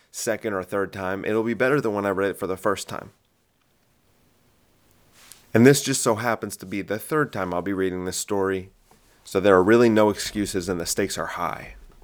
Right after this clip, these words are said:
Okay, let's begin.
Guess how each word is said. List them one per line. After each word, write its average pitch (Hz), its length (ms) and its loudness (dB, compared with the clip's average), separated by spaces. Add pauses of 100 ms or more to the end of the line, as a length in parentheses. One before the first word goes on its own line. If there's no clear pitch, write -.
(2250)
Okay, 98 320 4 (640)
let's 120 200 6
begin. 98 340 4